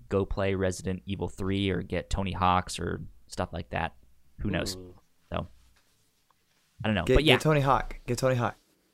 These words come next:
Speaker 1: Tony Hawk, Pro Skater one and two. Man, that
Speaker 3: Well,
Speaker 1: nostalgia is
Speaker 3: awesome.
Speaker 1: real, though.
Speaker 3: It's
Speaker 1: Ugh.
Speaker 3: so good.
Speaker 1: Yeah. Well, guys, thank you so much,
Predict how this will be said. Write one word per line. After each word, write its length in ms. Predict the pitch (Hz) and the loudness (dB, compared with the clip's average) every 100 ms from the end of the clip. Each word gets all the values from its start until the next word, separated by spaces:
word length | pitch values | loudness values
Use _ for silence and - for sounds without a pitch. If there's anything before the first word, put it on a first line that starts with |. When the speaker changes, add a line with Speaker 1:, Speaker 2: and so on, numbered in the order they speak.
| _ _ _ _ _ _ _ _ _ _ - | _ _ _ _ _ _ _ _ _ _ -10
Speaker 1:
Tony 140 | 143 185 | -6 -4
Hawk, 240 | 120 - - - | -6 -10 -2 0
Pro 300 | - - 214 | 2 0 -2
Skater 420 | - - - - _ _ - | -4 -8 -16 -20 _ _ -10
one 100 | 160 | -8
and 120 | 196 | -6
two. 180 | - - - - _ _ _ _ _ _ _ _ _ _ _ _ _ - | -8 -10 -12 -20 _ _ _ _ _ _ _ _ _ _ _ _ _ -14
Man, 120 | 113 | -8
that 160 | 107 113 | -6 -6
Speaker 3:
Well, 80 | 113 | -2
Speaker 1:
nostalgia 360 | 113 147 139 131 | 6 6 8 6
is 60 | |
Speaker 3:
awesome. 160 | 110 110 | 2 0
Speaker 1:
real, 260 | 127 135 | 2 4
though. 280 | 104 92 92 - _ _ _ _ _ _ - | 4 2 0 -6 _ _ _ _ _ _ 2
Speaker 3:
It's 140 | 135 | 6
Speaker 1:
Ugh. 60 | - | 10
Speaker 3:
so 180 | 147 127 | 10 10
good. 300 | 117 107 101 - _ _ _ - - | 6 2 -2 -8 _ _ _ -20 -14
Speaker 1:
Yeah. 200 | - 87 90 - _ _ _ _ _ _ _ _ _ _ - | -8 -8 -10 -18 _ _ _ _ _ _ _ _ _ _ 2
Well, 300 | 135 226 - - - _ _ _ _ - | 4 4 0 -12 -20 _ _ _ _ 0
guys, 260 | 143 226 - | 4 4 4
thank 240 | 196 240 | 2 2
you 80 | 247 | 0
so 260 | - 170 | 2 4
much, 440 | 208 175 220 - | 4 4 2 0